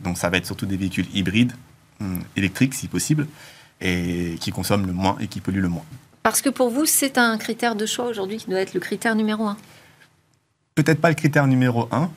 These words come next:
Speaker 1: mais le critère numéro un pour moi, c'est la fiabilité. Et on, on
Speaker 2: Fiabilité,
Speaker 1: remarque
Speaker 2: c'est-à-dire
Speaker 1: que
Speaker 2: sécurité ?
Speaker 1: Fiabilité, durabilité dans le temps. Est-ce que votre voiture va tomber en panne, euh, tous les matins ou tous les quatre matins, ou est-ce qu'elle va durer pendant deux cent cinquante mille kilomètres sans faire une panne ?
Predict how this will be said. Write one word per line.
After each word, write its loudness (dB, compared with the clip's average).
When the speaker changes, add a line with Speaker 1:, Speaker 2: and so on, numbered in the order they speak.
Speaker 1:
mais 2
le 2
critère 0
numéro 0
un 4
pour -6
moi, 2
c'est -4
la 0
fiabilité. 0
Et 2
on, 0
on -2
Speaker 2:
Fiabilité, 2
Speaker 1:
remarque 4
Speaker 2:
c'est-à-dire 4
Speaker 1:
que 2
Speaker 2:
sécurité ? 2
Speaker 1:
Fiabilité, 6
durabilité 6
dans 4
le 2
temps. -2
Est-ce -4
que 2
votre 0
voiture 0
va 2
tomber -2
en 2
panne, 4
euh, -2
tous -2
les 2
matins 2
ou 0
tous -4
les 2
quatre -2
matins, 0
ou 0
est-ce -4
qu'elle -2
va -4
durer -4
pendant -8
deux -6
cent -6
cinquante -4
mille -6
kilomètres -4
sans -8
faire -4
une -4
panne ? -6